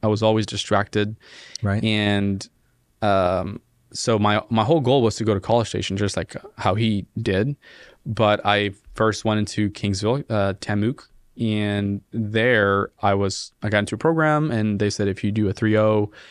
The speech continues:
Speaker 1: G P A, you know, you're basically automatically transferred." And I
Speaker 2: Wow.
Speaker 1: didn't, I didn't even get that. Like, I was so bad. Um,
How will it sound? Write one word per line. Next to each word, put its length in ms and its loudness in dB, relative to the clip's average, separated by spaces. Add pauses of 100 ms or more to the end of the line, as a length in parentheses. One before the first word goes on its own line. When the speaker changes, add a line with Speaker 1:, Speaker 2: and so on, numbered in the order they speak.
(280)
Speaker 1:
G 120 -8
P 220 -2
A, 300 0
you 160 -2
know, 140 0
you're 140 -2
basically 640 -2 (460)
automatically 540 0
transferred." 560 -8
And 140 -2
I 100 2
Speaker 2:
Wow. 140 2
Speaker 1:
didn't, 140 -2
I 100 2
didn't 140 0
even 160 -2
get 200 -8
that. 260 -10
Like, 160 -4
I 80 0
was 140 -8
so 200 -6
bad. 380 -2 (520)
Um, 460 0